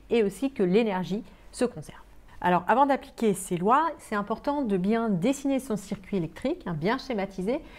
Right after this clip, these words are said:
et de bien mettre les flèches qui correspondent aux tensions et aux intensités partout. Commençons par la loi des nœuds. La loi des nœuds, comme son nom l'indique, s'applique en un nœud, c'est-à-dire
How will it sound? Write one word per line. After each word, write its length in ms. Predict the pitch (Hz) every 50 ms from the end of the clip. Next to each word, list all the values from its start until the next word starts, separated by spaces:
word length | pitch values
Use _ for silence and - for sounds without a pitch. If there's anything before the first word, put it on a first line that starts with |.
| - - - - -
et 100 | 214 202
de 80 | 226
bien 160 | 214 226 247
mettre 300 | 247 220 190 175 180 - -
les 80 | 214
flèches 320 | 240 233 - 214 240 262 -
qui 140 | - - -
correspondent 600 | - 196 175 180 - - 226 254 302 302 - - - -
aux 240 | - 269 269 233 - - - - - -
tensions 460 | - 202 185 185 - 247 262 285 277 - -
et 80 | - 220
aux 80 | 233
intensités 540 | 226 202 - 233 208 - - - - 262 269 - - - - -
partout. 260 | - 214 - - - - - - - - - -
Commençons 400 | 302 302 320 311 320 - 381 370
par 320 | 370 285 277 294 311 294
la 120 | 233 190
loi 160 | 180 220 269 254
des 120 | 208 185
nœuds. 140 | 156 147 - - - - - -
La 200 | - 170 160 151
loi 160 | 151 175 214 226
des 140 | 202 208
nœuds, 180 | 214 254 320 359
comme 260 | 359 - 220 196 185
son 300 | 175 - - 202 180 165
nom 240 | 165 180 226 294 311
l'indique, 340 | 262 196 185 202 285 311 311
s'applique 420 | - - 185 180 - 294 294 -
en 200 | - 196 175 170
un 100 | 160 156
nœud, 260 | 147 156 185 220 240
c'est-à-dire 460 | 220 226 - - 175 170 170 208 247